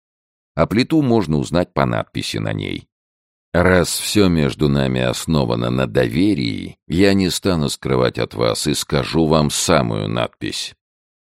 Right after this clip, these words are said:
Здесь покоится почтенный Петр Вильгельм Скотт, каноник достославного монастыря Ньюкасла. Скончался четырнадцатого февраля тысяча двести восьмого года. Да почиет в мире".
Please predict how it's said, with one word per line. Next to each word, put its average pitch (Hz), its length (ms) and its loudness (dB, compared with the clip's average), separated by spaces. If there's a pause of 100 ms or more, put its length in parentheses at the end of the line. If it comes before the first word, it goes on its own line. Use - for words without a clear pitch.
(200)
Здесь 113 580 0
покоится 87 560 0
почтенный 78 760 0
Петр 71 540 0
Вильгельм 67 680 -2
Скотт, - 540 -4 (520)
каноник 82 560 0
достославного 65 920 -2
монастыря 64 600 -2
Ньюкасла. 65 760 -2 (340)
Скончался 76 800 0
четырнадцатого 57 920 -4
февраля 67 520 2
тысяча 98 480 -4
двести 64 420 -4
восьмого 60 540 -2
года. 50 460 -6 (340)
Да 76 200 2
почиет - 720 -4
в 53 160 -10
мире". 57 440 -4